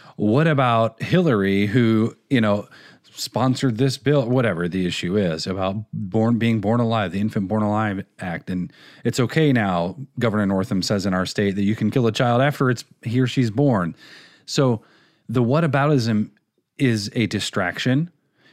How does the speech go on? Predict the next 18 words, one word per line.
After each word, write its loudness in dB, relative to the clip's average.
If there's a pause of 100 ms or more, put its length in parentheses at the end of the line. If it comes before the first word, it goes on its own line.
(120)
You 2
end 4
up -2 (220)
pushing 0 (140)
the -2
issue 0
away. 0
You -4
stop -4
comparing 0
it -4
to -6
God 0
and 0
what -6
God's 0
law 0
demands, -6